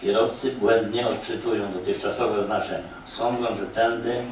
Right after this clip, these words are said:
jest objazd, droga, która na odcinku stu metrów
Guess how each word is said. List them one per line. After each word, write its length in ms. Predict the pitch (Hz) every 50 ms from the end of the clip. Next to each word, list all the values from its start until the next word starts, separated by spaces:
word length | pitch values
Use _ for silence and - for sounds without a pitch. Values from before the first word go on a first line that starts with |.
| 104 92 -
jest 360 | 120 127 - - - - 92 90 - - - - - -
objazd, 540 | 127 123 120 117 117 - - - - - -
droga, 460 | 107 110 120 123 127 127 123 - - - - - - - - - - - - - -
która 320 | - 127 131 127 - -
na 140 | - - -
odcinku 560 | 120 120 120 - 127 127 117 - 110 107 101
stu 280 | 104 - - 120 117 110
metrów 380 | 110 113 113 110 107 110 -